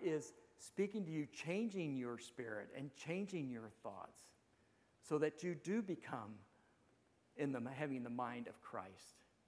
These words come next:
Now, this is not a fix-all, and yes,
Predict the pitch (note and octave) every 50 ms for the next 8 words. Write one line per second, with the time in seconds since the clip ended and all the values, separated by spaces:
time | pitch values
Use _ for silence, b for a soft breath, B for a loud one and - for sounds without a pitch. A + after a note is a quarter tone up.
0 | _ _ _ _ _ _ _ _ _ _ b b b b b b b b b b
1 | _ _ _ _ _ _ - - A2+ A2+ B2+ F3 - A3 G#3+ F#3 A3+ A3 G#3 G3
2 | - - B3+ B3+ - - - B2+ G2+ G2+ G#2 A#2 D#3 D3+ - - - - - -
3 | - - - - - - _ _ _ _ - - _ _ _ _ _ _ _ _
4 | _ _ _ _ - - C3 C3 C#3 D#3+ F#3 G3 F#3+ -